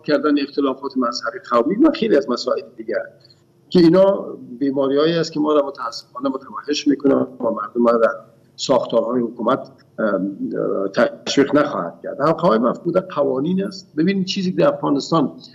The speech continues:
حتی در دوره بیست ساله که شما او را دوره زرین گفتیم، به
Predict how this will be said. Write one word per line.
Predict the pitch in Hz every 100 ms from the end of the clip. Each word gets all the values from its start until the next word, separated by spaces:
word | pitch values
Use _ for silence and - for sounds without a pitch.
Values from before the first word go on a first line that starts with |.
| -
حتی | 180 180
در | 151
دوره | 127 131 151
بیست | 135 -
ساله | 135 131
که | 143 147 139 139 131 - _ -
شما | - 139
او | 143
را | 143
دوره | 131 127 139
زرین | 123 127 143 147
گفتیم، | 185 - 247 220 - - - -
به | 160 143